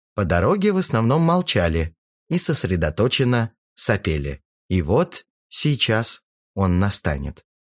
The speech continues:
Момент, так сказать, истины. До информационного стенда мы дойти не успели, потому что на нас вихрем налетел длинноволосый блондин растрепанного вида и благоухающий свежим портвейновым перегаром.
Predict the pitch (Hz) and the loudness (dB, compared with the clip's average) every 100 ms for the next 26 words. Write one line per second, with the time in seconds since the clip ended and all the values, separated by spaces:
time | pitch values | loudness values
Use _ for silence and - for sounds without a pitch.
0 | _ - 92 90 127 185 185 - 156 156 | _ 0 2 2 2 2 -2 -4 -6 -2
1 | - 135 123 143 - - _ _ 151 113 | -2 0 0 -2 -4 -8 _ _ -2 -2
2 | - 78 73 67 _ _ _ _ _ _ | 0 -2 -4 -8 _ _ _ _ _ _
3 | _ _ _ _ 87 87 123 123 123 120 | _ _ _ _ -10 -2 0 0 0 0
4 | 117 - 135 123 101 95 - 214 226 190 | 2 0 2 0 2 2 2 0 0 2
5 | 185 175 190 135 131 143 147 143 135 - | 2 2 2 0 0 0 2 2 0 0
6 | 85 76 69 - _ _ 107 - 95 92 | -2 -2 -6 -10 _ _ -4 0 0 0
7 | - 85 87 110 180 - 92 113 - 90 | 0 0 2 2 2 0 0 -2 0 0
8 | 87 85 87 - 202 208 120 131 165 113 | 0 0 0 0 0 0 -2 0 2 0
9 | 82 80 113 185 - 165 104 104 101 147 | 0 0 2 2 2 0 0 0 2 2
10 | 185 185 _ _ 175 170 - 196 190 185 | 0 -2 _ _ -2 0 -2 -2 0 0
11 | 185 180 107 80 76 73 - - 214 143 | 2 2 0 -2 -4 -4 -8 -4 0 2
12 | 120 95 90 - 147 170 151 160 156 - | 2 0 -2 0 0 2 0 -2 0 2
13 | 92 101 143 131 92 - 85 95 101 98 | 2 2 0 0 -2 -2 0 2 2 0
14 | 101 104 104 85 78 76 73 | 0 0 0 0 -2 -2 -6